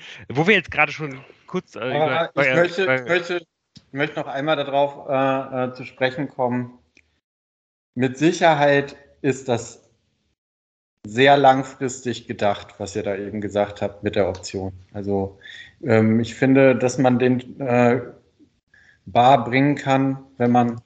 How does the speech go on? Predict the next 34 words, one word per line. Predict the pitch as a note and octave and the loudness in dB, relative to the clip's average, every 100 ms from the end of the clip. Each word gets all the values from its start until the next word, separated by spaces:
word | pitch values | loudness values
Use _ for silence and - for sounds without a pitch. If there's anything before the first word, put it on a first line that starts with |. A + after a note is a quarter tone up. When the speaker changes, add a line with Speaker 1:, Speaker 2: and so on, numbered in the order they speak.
| _ | _
Speaker 2:
drei | - A2+ A2+ | -2 0 0
zu | - A#2+ | 0 0
null | A#2+ A2 | 2 0
führt, | - C3 G3+ A#2 | 0 0 2 0
dann | G#2+ | 2
sollte | A2+ A#2 C#3 | 4 2 2
man | C#3 D#3 | 0 0
ihn | D3+ | -4
bringen, | C#3+ D#3 G3 F3 | -2 -2 -2 -2
damit | A#2+ A#2 | 0 2
er | B2+ | 0
sich | A2+ A2+ | -2 -2
so | A#2 | -2
Selbstvertrauen | G#2+ A#2 A#2 C#3 - C#3 D3 D3+ | 2 2 2 -4 0 2 4 4
holt. | E3 F3 - - - - - - - _ | 2 2 0 -12 -20 -20 -20 -20 -20 _
Ähm, | - A#2+ B2 B2 C3 | 2 6 8 8 6
und | D3+ D3+ D3 - | 4 4 4 0
gegen | C#3+ C3 B2+ | 0 2 0
eine | C3 C3 C3 C3 | 2 4 6 4
vielleicht | C3 A#2+ C3+ B2+ | 2 4 2 2
sich | C3+ B2 | -6 -2
schon | C3 B2 | -2 0
etwas | B2+ C#3 - | 0 0 0
müde | B2+ D#3 D3 | 2 4 4
gelaufene | B2 A2+ B2 B2+ B2 A#2+ | 4 6 6 4 2 2
Abwehrkette | D3 - C3 A2 - A2 - | 2 2 2 2 0 -2 -2
kann | C#3+ G#2+ | -4 -2
man | G#2+ G#2 | -2 -2
ihn | G2 | 0
auch, | A2 - - | 0 -2 0
äh, | G#2+ A2 G#2+ - | 0 0 -4 0
immer | B2 B2+ | 6 6
mal | A2 G#2 | 8 4
bringen. | G2+ - G#2 A#2 C3+ | 2 -4 -6 -6 -10